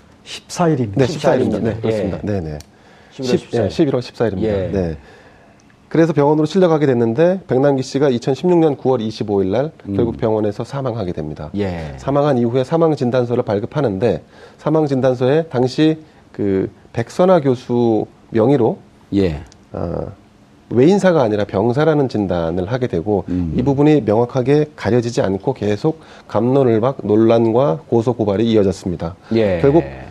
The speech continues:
Speaker 2: 서울대 의대는 윤리-, 의료윤리위원회를 구성해서 이 사건을 병사가 아니라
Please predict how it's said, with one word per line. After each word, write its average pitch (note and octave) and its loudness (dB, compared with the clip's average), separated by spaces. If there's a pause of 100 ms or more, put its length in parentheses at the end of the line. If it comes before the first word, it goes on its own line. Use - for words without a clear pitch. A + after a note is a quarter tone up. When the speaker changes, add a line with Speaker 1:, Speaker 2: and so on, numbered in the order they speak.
(220)
Speaker 2:
서울대 D#3 4 (240)
의대는 D3 4 (380)
윤리-, D3 0 (240)
의료윤리위원회를 C#3 2
구성해서 B2 -2
이 A#2 -2
사건을 B2+ 0 (360)
병사가 D3 0
아니라 G#2+ -2